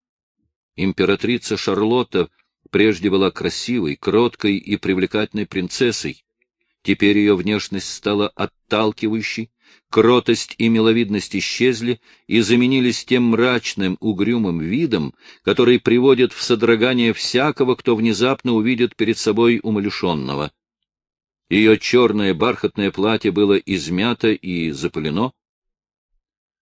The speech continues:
Кружевные рукава обвисли. Ей казалось,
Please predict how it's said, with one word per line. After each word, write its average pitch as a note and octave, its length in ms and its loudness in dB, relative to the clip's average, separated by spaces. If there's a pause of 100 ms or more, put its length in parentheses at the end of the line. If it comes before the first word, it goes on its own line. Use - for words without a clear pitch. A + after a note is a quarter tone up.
(240)
Кружевные A2 1080 0
рукава G#2 600 -2
обвисли. F2 680 -6 (1080)
Ей G2+ 220 2
казалось, A#2 760 0